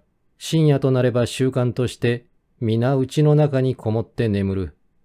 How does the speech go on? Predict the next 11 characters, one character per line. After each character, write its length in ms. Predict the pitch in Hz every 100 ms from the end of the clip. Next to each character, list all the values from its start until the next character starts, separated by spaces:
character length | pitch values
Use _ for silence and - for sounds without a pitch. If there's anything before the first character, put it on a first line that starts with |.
| _ _ _ _ _ _ _ _
翌 340 | 135 135 147 151
朝 260 | 143 143 139
起 300 | - 107 107
き、 20 | _ _ _ -
太 160 | 143
陽 260 | 139 131 123
の 140 | 123
輝 360 | 117 120 131 135
く 140 | 127
街 260 | 117 120 135
が 240 | 123 123